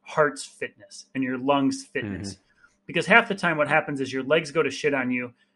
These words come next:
Speaker 1: you're two-thirds through the race, and you're just dead. Like, you're, you're in, you know, anaerobic debt, and also your legs are completely toast,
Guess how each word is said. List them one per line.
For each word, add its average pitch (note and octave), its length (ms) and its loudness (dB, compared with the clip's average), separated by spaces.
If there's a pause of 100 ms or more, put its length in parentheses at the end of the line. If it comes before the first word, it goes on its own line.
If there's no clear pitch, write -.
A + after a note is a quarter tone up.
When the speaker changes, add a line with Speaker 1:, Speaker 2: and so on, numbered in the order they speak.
(120)
Speaker 1:
you're C3 100 -4
two-thirds F#3 500 -2
through D3+ 120 -6
the C3+ 100 0
race, C3+ 300 0
and C#3 80 -4
you're B2+ 80 -4
just A#2+ 400 -10
dead. B2 300 0
Like, A#2 200 -8
you're, A#2 220 -12 (360)
you're D3 140 0
in, C3+ 320 0
you C#3 140 -2
know, C3 220 0 (100)
anaerobic D#3 580 6 (400)
debt, D#3 480 2
and D3+ 100 0
also D3 280 2
your C3 160 -4
legs C3+ 240 -2
are A2+ 60 -12
completely D#3 600 -8
toast, C3+ 520 -4